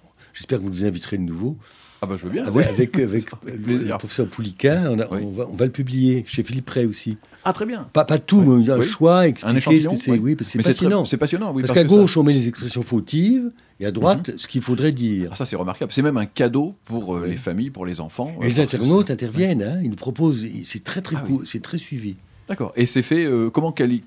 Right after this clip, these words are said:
Speaker 2: comment dirais-je, comment jugez-vous l'avis des internautes ? C'est-à-dire qui, qui
Speaker 1: Ah bah, on
Speaker 2: tranche pour
Speaker 1: les
Speaker 2: voir si
Speaker 1: examine,
Speaker 2: c'est
Speaker 1: on,
Speaker 2: pertinent,
Speaker 1: on
Speaker 2: pas
Speaker 1: examine.
Speaker 2: pertinent ? Ah oui ?
Speaker 1: Mais un exemple très simple. Le verbe démarrer est
Speaker 2: Oui.
Speaker 1: intransitif en français.
Speaker 2: Oui.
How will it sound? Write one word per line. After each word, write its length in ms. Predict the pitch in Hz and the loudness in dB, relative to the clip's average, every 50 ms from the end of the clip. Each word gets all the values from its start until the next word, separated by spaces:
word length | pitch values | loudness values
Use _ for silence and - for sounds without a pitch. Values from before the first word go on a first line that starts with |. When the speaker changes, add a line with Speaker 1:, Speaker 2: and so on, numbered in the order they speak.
| _ | _
Speaker 2:
comment 280 | - 131 120 117 113 110 | -6 -4 -4 -4 -4 -4
dirais-je, 340 | 101 104 104 98 95 - - | -6 -8 -8 -10 -10 -8 -8
comment 220 | 143 139 135 117 | -6 -4 -4 -4
jugez-vous 480 | 98 117 165 151 151 143 127 123 143 139 | -4 -4 0 4 4 4 4 2 0 0
l'avis 240 | 123 117 110 131 | 0 0 0 -2
des 160 | 131 113 101 107 | -4 -6 -6 -6
internautes ? 360 | 101 101 104 104 98 90 - | -4 -4 -4 -4 -4 -6 -6
C'est-à-dire 360 | - 101 101 98 110 113 - | -8 -8 -6 -6 -6 -8 -10
qui, 340 | - - 151 143 139 127 110 | -12 -14 -12 -8 -8 -8 -8
qui 80 | - - | -8 -6
Speaker 1:
Ah 80 | - | -2
bah, 160 | 135 185 185 170 | 2 4 4 6
on 40 | 165 | 6
Speaker 2:
tranche 20 | |
pour 80 | 160 151 | 4 4
Speaker 1:
les 60 | 139 | 4
Speaker 2:
voir 220 | 131 113 131 143 | 4 4 4 4
si 60 | 127 135 | 6 6
Speaker 1:
examine, 100 | 156 190 | 8 8
Speaker 2:
c'est 60 | 226 233 | 8 6
Speaker 1:
on, 40 | 190 135 | 4 2
Speaker 2:
pertinent, 260 | 139 143 - - 139 131 | -2 -2 -2 0 2 2
Speaker 1:
on 40 | |
Speaker 2:
pas 140 | 113 - 127 117 | 2 2 2 2
Speaker 1:
examine. 120 | 123 156 | 4 4
Speaker 2:
pertinent ? 260 | 208 254 233 190 - - _ _ _ _ _ _ _ _ _ 131 | 2 2 2 0 -2 -6 _ _ _ _ _ _ _ _ _ -8
Ah 20 | |
oui ? 120 | 143 294 - - - 101 | -8 -8 -8 -12 -8 -2
Speaker 1:
Mais 60 | 123 139 | 2 2
un 80 | 139 135 | 4 4
exemple 260 | 139 127 165 156 - | 4 2 2 0 0
très 140 | - - 127 | 0 -4 -2
simple. 500 | - - 143 139 123 101 82 - 85 - - _ - - - 90 95 - _ _ - - - | 2 2 4 4 4 2 0 -4 -10 -14 -14 _ -20 -20 -20 -20 -20 -20 _ _ -20 -18 -12
Le 140 | 110 98 107 | -8 -6 -2
verbe 260 | 104 139 139 123 92 90 | 0 2 2 2 2 0
démarrer 800 | 120 127 120 120 117 117 113 139 170 190 190 165 127 98 92 90 | 2 2 2 2 2 2 4 4 6 6 6 4 2 -2 -6 -8
est 120 | - - | -10 -10
Speaker 2:
Oui. 60 | 92 117 | -8 -8
Speaker 1:
intransitif 600 | 123 - - 147 143 127 135 120 - 131 110 85 | -8 -6 -4 -4 -4 -4 -6 -8 -10 -12 -12 -12
en 60 | 80 | -12
français. 400 | - - - - - 90 80 71 - - | -14 -14 -14 -12 -10 -10 -10 -10 -8 -6
Speaker 2:
Oui. 160 | 87 95 - | -6 -6 -6